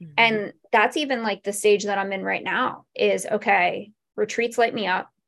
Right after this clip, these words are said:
Speaker 2: I love to even, like, I love planning 'em. I love thinking about 'em. I'm excited. What is my why?
Speaker 1: Mm-hmm.
Speaker 2: That's what I'm trying to discover right now,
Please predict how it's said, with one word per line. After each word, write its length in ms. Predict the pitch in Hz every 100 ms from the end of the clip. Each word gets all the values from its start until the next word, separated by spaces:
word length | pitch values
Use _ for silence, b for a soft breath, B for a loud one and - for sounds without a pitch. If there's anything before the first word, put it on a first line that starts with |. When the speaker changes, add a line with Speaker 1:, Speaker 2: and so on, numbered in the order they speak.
| _ -
Speaker 2:
I 80 | 190
love 280 | 190 190 185
to 80 | -
even, 280 | 214 196
like, 200 | 190 185
I 60 | 214
love 160 | 190 185
planning 360 | 196 196 196
'em. 280 | 196 214 - _ _ -
I 60 | 196
love 160 | 190 185
thinking 360 | 202 190 185
about 260 | 185 190 185
'em. 340 | 185 185 185 -
I'm 180 | 208 185
excited. 720 | 185 - 196 185 185 180 - _ _ _ _ _ _ -
What 240 | 196 220
is 100 | 220
my 100 | 202
why? 300 | 170 151 - _ _ _ _ 170
Speaker 1:
Mm-hmm. 340 | 143 147 151
Speaker 2:
That's 240 | 208 214 -
what 100 | 220
I'm 60 |
trying 240 | 220 202 202
to 80 | 175
discover 440 | 185 190 185 190
right 200 | 180 -
now, 200 | - -